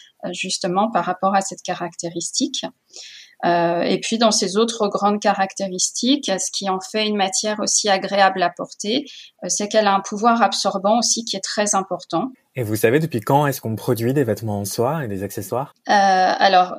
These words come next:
Speaker 1: c'est très, très vieux. En tout cas, la, l'utilisation de la soie est extrêmement ancienne.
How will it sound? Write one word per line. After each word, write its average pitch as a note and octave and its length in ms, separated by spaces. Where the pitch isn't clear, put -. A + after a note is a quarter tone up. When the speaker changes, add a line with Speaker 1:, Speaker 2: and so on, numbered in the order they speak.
Speaker 1:
c'est - 540
très, - 240
très C4 220
vieux. G3 260
En F3+ 180
tout - 140
cas, G#3 160
la, F#3 260
l'utilisation G3+ 840
de G#3 80
la G3 80
soie G#3+ 400
est F3+ 60
extrêmement G#3 720
ancienne. G#3+ 720